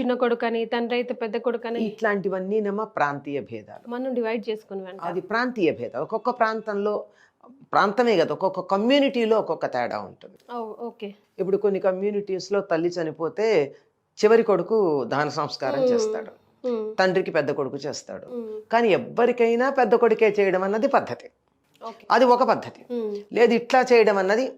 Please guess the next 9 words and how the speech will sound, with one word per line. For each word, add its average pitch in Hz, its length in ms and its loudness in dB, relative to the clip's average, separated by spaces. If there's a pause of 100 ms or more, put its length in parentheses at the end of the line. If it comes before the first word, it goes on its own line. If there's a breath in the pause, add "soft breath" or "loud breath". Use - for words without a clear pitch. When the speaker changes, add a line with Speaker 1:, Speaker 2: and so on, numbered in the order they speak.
Speaker 2:
ఒక 180 140 2
పద్ధతి. 131 500 -4 (260 soft breath)
Speaker 1:
మ్మ్. 226 160 -8
Speaker 2:
లేదు, 151 260 0
ఎవరు 156 320 2
అందుబాటులో 135 540 -6
ఉంటే 123 180 -10
వాళ్ళు 160 320 -10
చేస్తారు. - 640 -18